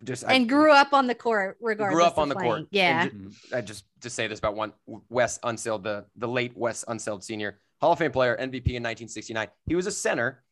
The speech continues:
Speaker 1: in that time in the N B A, and he was six seven. I just thought that was funny. Six seven center just shows how far the N B A has ch-,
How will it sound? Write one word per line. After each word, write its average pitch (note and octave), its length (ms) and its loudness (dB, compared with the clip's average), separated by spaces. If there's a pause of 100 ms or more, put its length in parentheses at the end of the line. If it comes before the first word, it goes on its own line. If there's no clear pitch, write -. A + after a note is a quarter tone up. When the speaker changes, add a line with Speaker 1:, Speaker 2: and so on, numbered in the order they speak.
(260)
Speaker 1:
in C3 100 -2
that C#3+ 180 0
time B2+ 240 0
in B2 60 -6
the B2 80 -4
N B2+ 100 -6
B B2 120 -4
A, A2 100 -2
and G2+ 100 -12
he C#3+ 100 -6
was - 160 -6
six - 220 -4
seven. G#2 340 0
I A#2+ 80 -2
just B2+ 160 -8
thought B2+ 140 2
that A#2+ 100 2
was G#2+ 100 -10
funny. F#2+ 280 -6 (280)
Six - 300 -6
seven C3+ 260 0
center A2 300 -4
just G#2+ 160 -10
shows A2+ 180 -4
how G#2+ 120 -2
far G2+ 320 0
the G2+ 100 -8
N G2 120 -8
B G2 100 -6
A F#2+ 100 -4
has F#2 220 -12
ch-, - 160 -16